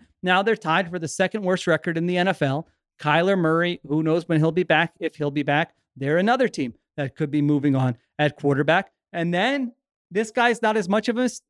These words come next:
like, a mistake. I don't even know if mistake is the right word, 'cause like I said, sometimes you take a swing in the first round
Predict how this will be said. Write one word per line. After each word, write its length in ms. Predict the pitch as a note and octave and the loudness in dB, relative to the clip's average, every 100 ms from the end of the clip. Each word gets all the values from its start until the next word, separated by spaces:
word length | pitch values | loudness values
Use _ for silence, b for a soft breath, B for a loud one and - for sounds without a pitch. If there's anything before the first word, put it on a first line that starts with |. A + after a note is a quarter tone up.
| - | -6
like, 220 | G3+ G#3 | -4 -2
a 40 | |
mistake. 320 | G#3+ A3 B3 A3 | -2 -2 0 2
I 100 | G#3+ | 2
don't 120 | A3 | 2
even 140 | G#3 | 2
know 80 | G#3 | 0
if 100 | G3 | -2
mistake 380 | F3 - G#3 A3 | -6 0 0 0
is 100 | G#3 | 0
the 100 | G3+ | 2
right 160 | G#3+ G3 | 2 2
word, 280 | G#3 A#3+ | 0 0
'cause 140 | D#3+ C#3 | -2 -2
like 160 | E3+ | 0
I 60 | E3 | 0
said, 300 | - F#3 G#3 | 2 0 0
sometimes 440 | E3+ D#3+ E3 D#3+ | -4 -4 -6 -6
you 40 | D3 | -6
take 200 | D#3+ E3+ | -6 -6
a 40 | |
swing 280 | D#3 D#3 E3 | -4 0 0
in 80 | E3+ | 0
the 80 | D#3 | 0
first 300 | E3 E3 - | 0 0 0
round 260 | E3 E3+ | 0 0